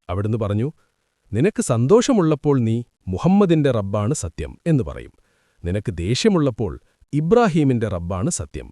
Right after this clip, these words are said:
എന്ന് പറയും." ഇത് കേട്ട് ആയിഷ റളിയല്ലാഹു അൻഹ ചിരിച്ചു. ബുഖാരി അയ്യായിരത്തി ഇരുപത്തിരണ്ട്. നോക്കൂ,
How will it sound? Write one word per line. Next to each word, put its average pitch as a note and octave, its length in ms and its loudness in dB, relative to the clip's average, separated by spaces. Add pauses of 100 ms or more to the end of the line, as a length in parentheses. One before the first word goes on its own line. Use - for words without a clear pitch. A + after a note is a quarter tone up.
(160)
എന്ന് E3 160 4
പറയും." A1+ 280 -12 (500)
ഇത് F2 140 -4
കേട്ട് A#2+ 360 -2 (300)
ആയിഷ B2 280 -2
റളിയല്ലാഹു A#2+ 600 0
അൻഹ G2 340 -8
ചിരിച്ചു. - 380 -2 (640)
ബുഖാരി A2 440 -4 (360)
അയ്യായിരത്തി D#3+ 580 0
ഇരുപത്തിരണ്ട്. G#2 540 -4 (1000)
നോക്കൂ, A3+ 300 2